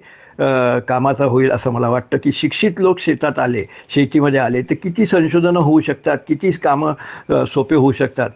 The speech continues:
याचं हे एक उदाहरण आहे. जसं, अ, जयस्वालांनी केलं तसं यांनी मेंढ्यांच्या बाबतीत केलं आणि तो जो अनुभव आहे तो त्यांच्याच तोंडून आपण आता पुढे ऐकू.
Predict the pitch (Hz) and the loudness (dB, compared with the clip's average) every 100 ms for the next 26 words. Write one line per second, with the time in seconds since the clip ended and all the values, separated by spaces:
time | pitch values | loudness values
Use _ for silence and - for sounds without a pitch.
0 | - - - 139 143 175 160 165 160 139 | -16 -12 -2 -2 2 2 2 0 -2 -2
1 | 135 139 139 135 131 123 160 160 - 127 | 0 0 2 2 0 0 2 0 -2 -6
2 | - - - - - - 117 123 143 156 | -4 -6 -6 -6 -6 -8 -2 -2 0 2
3 | 160 160 156 143 117 110 - - - 151 | 2 2 2 0 0 -6 -16 -12 -6 0
4 | 196 180 175 185 170 151 156 165 165 143 | 2 2 2 2 2 2 2 2 0 0
5 | 139 135 - 131 113 143 - - - 139 | -2 -6 -2 -2 -2 -6 -14 -14 -4 -2
6 | 143 147 143 143 - 180 196 196 185 151 | 0 2 0 -2 0 2 4 2 0 0
7 | 151 151 147 127 113 110 - - 143 156 | 0 2 2 0 -4 -8 -8 -2 0 0
8 | 139 131 135 - 147 143 127 135 127 113 | 0 0 0 0 2 2 2 -2 -2 -2
9 | 127 123 - - - 135 131 113 110 | -2 -4 -6 -10 -2 2 2 0 -4